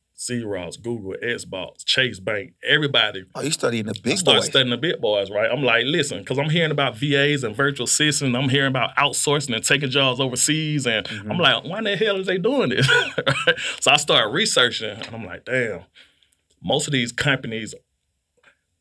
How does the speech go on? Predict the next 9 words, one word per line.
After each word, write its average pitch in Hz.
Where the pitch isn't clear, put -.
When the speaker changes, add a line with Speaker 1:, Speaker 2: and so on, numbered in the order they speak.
Speaker 1:
operations 123
and 104
headquarters 120
are 107
located 123
over 135
in 127
the 123
Philippines. 143